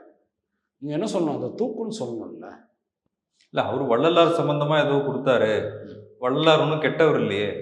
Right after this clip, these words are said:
Speaker 1: ம்.
Speaker 2: அவரு ஏதோ அந்த கொடுத்தாரு,
Speaker 1: இவங்க
Speaker 2: அதை நான்
Speaker 1: அது
Speaker 2: பார்த்தேன். ஆ.
Speaker 1: பால், பால் தான் கொடுத்தாங்கன்னு நீங்க குடிச்சிடக்கூடாதுங்க. பால்ல விஷம் இருக்கான்னு பார்க்கணும்ல. ஒரு குடம் பால்ல ஒரு துளி விஷம் போதுமானது இல்ல.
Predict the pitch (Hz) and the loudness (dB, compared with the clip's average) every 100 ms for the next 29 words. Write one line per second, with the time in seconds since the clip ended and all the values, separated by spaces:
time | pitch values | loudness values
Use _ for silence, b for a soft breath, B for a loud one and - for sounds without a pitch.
0 | - 101 - _ - 90 120 139 139 135 | -12 -14 -18 _ -16 -10 -4 -2 0 0
1 | 156 151 139 131 123 120 - - 120 131 | 0 2 2 2 0 0 -2 -2 2 4
2 | 127 135 123 135 135 135 120 - 120 202 | 6 6 6 6 6 4 0 -2 -2 -2
3 | 254 269 247 - - - 196 226 226 226 | -2 -2 -6 -12 -12 -4 -2 -2 -4 -6
4 | 208 190 185 175 180 185 202 175 143 135 | -6 -8 -6 -6 -4 -8 -8 -8 -8 -8
5 | 175 190 190 - 90 90 90 - b b | -10 -10 -10 -10 -10 -14 -16 -20 b b
6 | b 135 196 208 147 147 196 180 165 175 | b -6 -4 -2 -4 -4 -6 -8 -6 -6
7 | 180 143 139 120 110 92 87 - - - | -8 -8 -8 -10 -16 -20 -20 -20 -20 -18
8 | 117 156 208 208 190 - 151 180 196 196 | -4 -2 0 -2 -2 -2 -2 -4 -4 -6
9 | 180 151 185 180 151 139 143 160 135 143 | -6 -4 -4 -4 -4 -6 -6 -8 -10 -10
10 | 147 117 92 87 - - 73 | -10 -12 -16 -18 -20 -20 -20